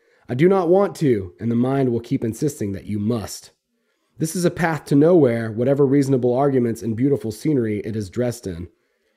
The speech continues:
There is only one solution. Define your own goal and strive towards it.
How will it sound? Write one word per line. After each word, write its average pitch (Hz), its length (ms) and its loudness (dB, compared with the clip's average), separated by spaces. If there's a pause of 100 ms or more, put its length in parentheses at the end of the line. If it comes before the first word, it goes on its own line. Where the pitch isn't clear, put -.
(100)
There 135 120 6
is 131 120 2
only 170 280 6
one 139 300 4
solution. 113 640 -2 (500)
Define 147 400 0
your 156 160 4
own 170 240 4
goal 98 440 -6
and 117 120 -4
strive 98 400 -8
towards 113 360 -4
it. - 240 -16